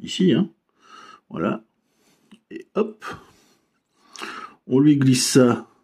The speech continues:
à l'oreille. Vous voyez, il s-, voilà.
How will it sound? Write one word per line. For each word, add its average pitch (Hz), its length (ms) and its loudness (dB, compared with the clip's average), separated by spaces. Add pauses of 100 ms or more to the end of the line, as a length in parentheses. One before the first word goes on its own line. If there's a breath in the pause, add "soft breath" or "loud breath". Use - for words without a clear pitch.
à 120 100 -2
l'oreille. 120 500 4 (1120 soft breath)
Vous 107 60 -10
voyez, 95 320 0 (320)
il - 60 -16
s-, - 280 -16
voilà. 90 460 -2